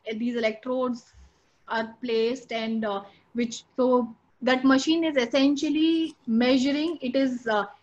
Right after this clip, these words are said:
taking that electrical signal generated by your brain as input, and, you know, that electrical signal is usually used to convert, you know, that is converted to muscle movements. But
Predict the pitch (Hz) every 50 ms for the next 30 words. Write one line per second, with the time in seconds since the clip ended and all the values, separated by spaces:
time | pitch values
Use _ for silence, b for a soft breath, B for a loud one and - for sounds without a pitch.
0 | _ _ _ _ 269 269 277 262 277 320 320 330 285 277 277 277 277 - - -
1 | - _ _ - 233 247 262 262 - - 285 302 302 302 302 294 262 269 277 285
2 | 269 262 247 240 233 240 233 233 233 269 277 277 269 262 254 269 277 277 269 233
3 | 240 226 226 233 254 247 240 240 233 233 226 220 226 226 220 285 359 - - _
4 | _ _ _ _ _ _ _ _ _ _ _ _ _ _ _ _ _ _ _ -
5 | 226 240 262 277 269 240 - - - - _ _ _ 254 254 269 285 277 240 220
6 | 214 220 240 247 285 277 302 285 302 302 302 302 311 285 330 339 330 - 320 285
7 | 277 302 320 339 330 320 285 262 269 277 269 262 294 294 311 311 285 254 240 233
8 | 277 285 294 302 311 311 294 285 254 - - _ _ _ _ - 302 294 285 285
9 | - 269 254 254 254 254 262 262 262 262 247 220 - _ _ _ 247 233 254 254
10 | 247 247 262 277 269 - 285 269 269 277 302 285 320 320 349 320 277 254 247 269
11 | 262 254 240 226 214 196 180 170 170 175 - 214 220 233 233